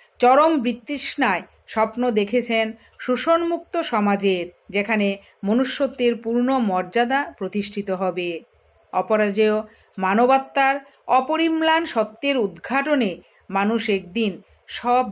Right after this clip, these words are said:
ব্যর্থতা, গ্লানি, অন্ধকার থেকে উদার,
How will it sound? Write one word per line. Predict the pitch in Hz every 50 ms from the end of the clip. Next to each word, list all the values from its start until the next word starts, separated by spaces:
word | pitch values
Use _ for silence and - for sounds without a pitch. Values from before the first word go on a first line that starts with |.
| 160 170
ব্যর্থতা, | 190 190 190 190 - - - - 202 196 202 202 202 202 202 202 208 196 175
গ্লানি, | 190 185 180 180 180 185 190 196 190 196 202 202 202 - _ _ -
অন্ধকার | - 202 214 233 240 247 240 254 294 285 285 285 285 285 277 285
থেকে | - - 208 196 202 233 226 202 175 - - _ _ _ _ _ _ _ _ -
উদার, | - 196 196 196 190 226 226 226 220 226 226 -